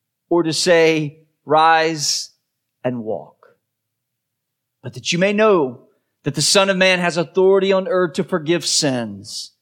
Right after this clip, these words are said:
he said to the man who was paralyzed, "I say to you, rise, pick up your bed, and go home."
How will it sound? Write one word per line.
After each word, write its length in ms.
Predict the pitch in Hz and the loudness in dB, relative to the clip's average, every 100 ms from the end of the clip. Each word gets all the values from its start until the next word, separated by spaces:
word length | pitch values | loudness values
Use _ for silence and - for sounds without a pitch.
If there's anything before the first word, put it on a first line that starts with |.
| _ _ _ _ _ _ | _ _ _ _ _ _
he 140 | 123 | -4
said 260 | 120 160 160 | 0 2 0
to 80 | 156 | -2
the 100 | 160 | -4
man 260 | 160 160 | 0 0
who 80 | 151 | -2
was 120 | 151 143 | -4 -6
paralyzed, 760 | - 135 127 107 92 92 - | -2 0 0 -4 -8 -10 -12
"I 140 | - 107 | -12 -8
say 340 | - - 151 | -6 -2 -2
to 160 | 151 160 | -2 -8
you, 340 | 127 101 120 _ _ _ _ _ - | -8 -8 -14 _ _ _ _ _ -6
rise, 840 | 135 151 127 104 - - - - _ _ _ _ _ _ _ _ | 0 2 0 -2 -12 -12 -10 -14 _ _ _ _ _ _ _ _
pick 240 | - 139 165 | -6 -2 0
up 180 | 156 | -2
your 100 | 180 | -6
bed, 460 | 147 113 101 92 101 _ _ _ _ _ _ _ _ _ _ | -6 -6 -8 -12 -20 _ _ _ _ _ _ _ _ _ _
and 160 | 110 101 | -14 -8
go 220 | 101 101 | -8 -8
home." 320 | - - _ | -14 -20 _